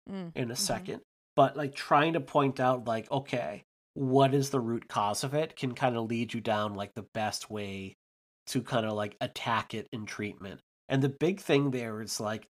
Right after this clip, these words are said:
Speaker 2: you're not taking these massive swings at it, and then if you fail, well, you're right back where you started from, if you're not even worse. Like, I would call this kind of, like, treatment through chunking.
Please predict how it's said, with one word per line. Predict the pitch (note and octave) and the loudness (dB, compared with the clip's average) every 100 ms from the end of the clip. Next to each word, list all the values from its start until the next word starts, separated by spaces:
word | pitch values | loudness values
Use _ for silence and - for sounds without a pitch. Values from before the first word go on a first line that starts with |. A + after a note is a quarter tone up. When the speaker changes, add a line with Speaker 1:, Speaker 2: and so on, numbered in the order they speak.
| - | -2
Speaker 2:
you're | D3 | 0
not | D3+ D3 D#3+ - | 2 0 -2 -2
taking | - D#3+ D3+ D#3+ | -4 -4 0 0
these | C3 B2 | 2 2
massive | B2+ A#2+ A2+ A#2 - A2 | 0 0 0 0 -2 -2
swings | - - G#2 G#2 G2+ A#2 B2+ - | -2 -4 -4 -6 -4 -6 -6 -6
at | B2+ B2+ C#3 | -4 0 0
it, | D3 - | -2 -6
and | A#2+ G#2+ | -8 -6
then | G#2 G2+ | -4 -6
if | G#2 A2+ | -6 -8
you | |
fail, | G2 - G#2 G#2+ G#2+ A2 - _ _ _ | -8 -6 -2 -2 -2 -4 -10 _ _ _
well, | A#2+ A#2+ | 0 0
you're | G#2+ | -2
right | G#2 A2 - | -2 -4 -2
back | G#2+ G#2+ _ | -2 -2 _
where | A2 | -8
you | G2 | -6
started | - G#2+ G2 G#2+ | -4 -2 -2 -4
from, | C3 C3+ C3+ C#3 | -2 2 2 2
if | A#2 - | -4 -8
you're | G#2+ | -8
not | A2+ - _ _ _ _ _ B2+ | -8 -10 _ _ _ _ _ -10
even | A2 A2 | -8 -8
worse. | F#2 F#2+ A2 B2+ - | -8 -6 -6 -6 -4
Like, | A#2 G#2+ - - - _ | -4 -6 -10 -20 -20 _
I | A#2 | 2
would | C#3 C#3+ | 4 2
call | - C#3+ C#3 | 8 8 10
this | C3 | 4
kind | - C3 | 0 0
of, | A#2 A2 | 0 -4
like, | A2 G#2 - _ _ _ - | -6 -6 -12 _ _ _ -10
treatment | - D#3 C#3+ C#3+ C3+ | 0 2 2 0 -2
through | A#2+ | -4
chunking. | G#2 - G#2 G2 C#2+ | -6 -4 -4 -6 -16